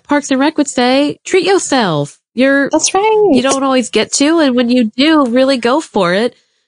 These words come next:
Speaker 1: assuming it doesn't cause you too much discomfort later. Uh, and if
Speaker 2: That's
Speaker 1: it does,
Speaker 2: right.
Speaker 1: well,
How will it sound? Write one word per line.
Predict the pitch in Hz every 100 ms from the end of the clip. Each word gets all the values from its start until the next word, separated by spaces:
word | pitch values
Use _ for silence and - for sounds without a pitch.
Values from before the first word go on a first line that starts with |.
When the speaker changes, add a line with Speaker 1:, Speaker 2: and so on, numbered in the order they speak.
| _
Speaker 1:
assuming | 226 - 240 233
it | 226
doesn't | 214 208 -
cause | - 214 214
you | 214
too | - 247
much | 202 220
discomfort | - 254 - 160 165 262 269
later. | 294 359 208 - 131 _ _ _ _
Uh, | 190 190
and | 220
if | 240
Speaker 2:
That's | 294 254
Speaker 1:
it |
does, | 403 427 208 165
Speaker 2:
right. | -
Speaker 1:
well, | 254 294 302